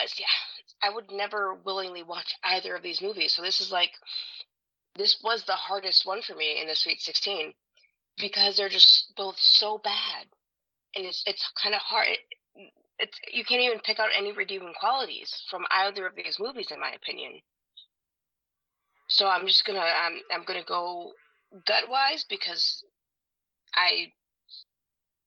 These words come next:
read more, I guess, of the Elektra comics, um, than the Crow. Um, so I don't know. I, I'm, I'm gonna, I'm just gonna cast my vote for Elektra because it's just, it's way too,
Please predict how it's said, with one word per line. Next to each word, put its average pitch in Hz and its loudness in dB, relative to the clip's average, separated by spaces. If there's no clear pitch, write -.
read 180 0
more, 170 -2
I 180 0
guess, 180 -2
of 175 -2
the 160 -4
Elektra 165 -4
comics, - -2
um, 156 0
than 156 -2
the 147 -10
Crow. 180 -2
Um, 160 2
so 160 -2
I 160 -2
don't 165 -4
know. - -4
I, 170 2
I'm, 175 0
I'm 175 4
gonna, 180 -6
I'm 180 -8
just - -6
gonna 175 -8
cast 160 -6
my 160 -10
vote 160 -2
for 160 0
Elektra 156 -2
because 151 -8
it's - 2
just, - 2
it's 160 -2
way 156 2
too, 147 0